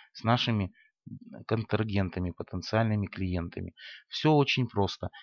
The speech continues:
И далее идёт запрос на прейскурант цен. Давайте я на него нажму. Это такой документ, он очень простой, короткий.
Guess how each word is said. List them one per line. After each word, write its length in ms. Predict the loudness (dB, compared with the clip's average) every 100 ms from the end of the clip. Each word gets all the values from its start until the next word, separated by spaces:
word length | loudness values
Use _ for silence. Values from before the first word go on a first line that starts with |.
| _
И 160 | 0 4
далее 420 | 6 6 6 4
идёт 240 | 6 4 4
запрос 420 | 0 2 0 0
на 80 | -2
прейскурант 560 | -2 -2 4 4 4
цен. 300 | 0 -2 -2
Давайте 360 | 0 -2 0 0
я 60 |
на 100 | 0
него 220 | 0 0 0
нажму. 380 | 2 4 4 2 -10 -20 -20 -6 -2
Это 220 | 2 2
такой 300 | 2 2 4
документ, 560 | 4 4 4 4 4
он 100 | 2
очень 280 | 2 2 0
простой, 460 | 2 2 4 4 4
короткий. 580 | 4 4 4 2 -2